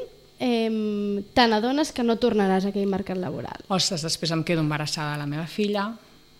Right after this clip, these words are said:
Speaker 2: Hi ha dos fills, quan se m'acaba, no? Els,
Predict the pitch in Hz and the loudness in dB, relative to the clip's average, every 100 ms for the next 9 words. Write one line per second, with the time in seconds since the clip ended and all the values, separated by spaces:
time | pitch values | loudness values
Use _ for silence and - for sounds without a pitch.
0 | - 175 156 151 160 160 175 - 170 160 | -4 0 0 2 2 2 -2 -2 0 0
1 | 175 - - 156 151 - 151 147 143 151 | -2 -6 -4 -2 -2 -4 -4 -4 -2 -2
2 | 151 160 220 - 170 156 | 0 0 -2 -4 -10 -10